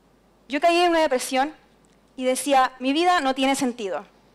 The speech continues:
¿Para qué seguir yendo a clases si iba a tener siempre dos promedios rojos y mis notas no superarían el cinco?". Con eso,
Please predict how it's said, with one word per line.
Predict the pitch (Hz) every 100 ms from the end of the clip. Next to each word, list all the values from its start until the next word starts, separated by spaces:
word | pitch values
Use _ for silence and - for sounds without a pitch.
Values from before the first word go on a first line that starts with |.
| _ _ _ _ _ _ _ _ _
¿Para | 254 262
qué | 349
seguir | 392 403 349 370 -
yendo | 254 311 302
a |
clases | 277 302 302 262 330 - _ _ _ - - _ _ _ _
si | - 294
iba | 285
a | 269
tener | 269
siempre | 262 320 302
dos | 294
promedios | 330 370 370 359
rojos | 359 370 381 403 - _
y | 269
mis | 277
notas | 269 277 285
no | 277
superarían | 269 240 247
el | 220
cinco?". | - 220 180 - _ _ _ _ _ _ _ _ _ _ _ _ _ _ _ _ _ _ _ _ _ _ _ _
Con | 294 330
eso, | 415